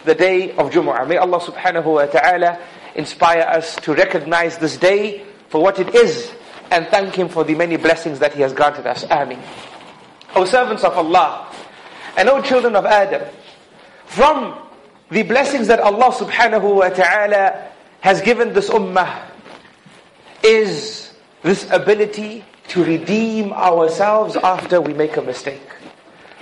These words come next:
To turn back to Allah subhanahu wa ta'ala and clear our slates. For indeed we have been created weak, and we experience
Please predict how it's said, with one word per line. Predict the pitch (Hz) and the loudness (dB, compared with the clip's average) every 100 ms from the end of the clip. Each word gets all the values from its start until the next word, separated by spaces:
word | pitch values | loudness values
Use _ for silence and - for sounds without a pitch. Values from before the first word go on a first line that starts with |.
| - | -6
To | 196 | 0
turn | 247 247 220 | 4 2 4
back | 214 226 - | 0 0 0
to | 214 | 0
Allah | 180 202 | 2 2
subhanahu | 208 165 - 208 185 175 | 0 -2 -4 -2 -2 0
wa | 175 160 | 2 2
ta'ala | 160 170 180 - 160 - - _ _ _ _ - - | 2 2 0 -2 -8 -12 -20 _ _ _ _ -8 0
and | 214 247 269 254 233 - - | 2 2 0 -4 -8 -12 -10
clear | - 247 254 254 | -2 0 4 4
our | 233 196 180 165 | 4 2 2 0
slates. | 165 185 170 - - - - - - - - - - _ _ - | 0 0 0 -2 -14 -16 -18 -20 -20 -20 -20 -20 -20 _ _ -8
For | - 220 | 0 2
indeed | 220 202 160 247 262 262 226 | 2 -2 -2 0 0 -2 -2
we | 185 208 | 2 2
have | 196 190 | 2 0
been | 196 196 | -4 -4
created | - 208 220 240 233 247 202 - - _ _ _ _ | -2 2 2 2 0 -2 -2 -16 -20 _ _ _ _
weak, | 165 208 185 - - - - - - - - _ _ _ - - | 0 0 -2 -8 -12 -16 -20 -20 -20 -20 -20 _ _ _ -8 0
and | 220 247 262 269 220 - - | 2 2 -2 -8 -12 -16 -4
we | 170 - | 0 0
experience | 202 - 208 226 220 226 233 - - | -2 -6 -4 -2 0 -2 -2 -10 -18